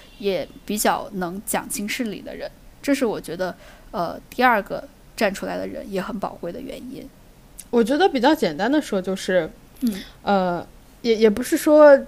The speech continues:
Speaker 2: 呃，就是支持，第二个支持这个第一个反对的人的这个事情很，很宝贵吧。就是比如说，
Speaker 1: 嗯。
Speaker 2: 你如果觉得一件事情，然后它的大多数人
Speaker 1: 嗯。
Speaker 2: 都选择了沉默。一件事情它有显而易见的，
Speaker 1: 嗯。
Speaker 2: 可能说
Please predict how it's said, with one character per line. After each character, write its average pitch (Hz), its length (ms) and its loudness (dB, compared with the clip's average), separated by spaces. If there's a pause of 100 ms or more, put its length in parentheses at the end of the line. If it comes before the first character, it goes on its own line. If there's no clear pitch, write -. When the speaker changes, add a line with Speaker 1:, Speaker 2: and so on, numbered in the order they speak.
(140)
Speaker 2:
呃， 208 280 4
就 208 120 0
是 190 480 2 (140)
支 285 160 0
持， - 340 0 (160)
第 294 80 6
二 277 140 8
个 220 160 4
支 233 180 -2
持 220 220 0
这 190 160 0
个 180 180 2
第 220 200 -4
一 - 20 0
个 214 100 4
反 - 220 -4
对 226 100 4
的 233 120 6
人 170 160 2
的 180 120 4
这 180 140 -2
个 175 220 0
事 - 180 -8
情 175 180 -6
很， 165 220 -6
很 190 160 -4
宝 175 140 0
贵 180 160 0
吧。 139 180 -6
就 240 140 0
是 254 100 2
比 202 100 0
如 185 120 4
说， 247 180 4
Speaker 1:
嗯。 262 40 -6 (260)
Speaker 2:
你 208 140 2
如 220 120 2
果 285 160 6
觉 196 100 2
得 220 140 2 (140)
一 220 100 -2
件 269 180 6
事 320 200 0
情， - 200 -4 (520)
然 190 100 2
后 247 140 4
它 277 200 4
的 196 240 8 (460)
大 330 140 6
多 359 180 6
数 320 200 6
人 - 240 2 (340)
Speaker 1:
嗯。 226 280 -4
Speaker 2:
都 247 120 10
选 196 180 2
择 190 100 -4
了 247 120 10
沉 185 220 -4
默。 226 260 4
一 233 100 2
件 320 120 8
事 370 120 6
情 262 120 10
它 277 120 4
有 269 80 8
显 214 220 0
而 180 140 2
易 247 160 0
见 277 260 6
的， 196 60 4
Speaker 1:
嗯。 - 40 0
Speaker 2:
可 185 120 -4
能 165 120 -6
说 180 240 4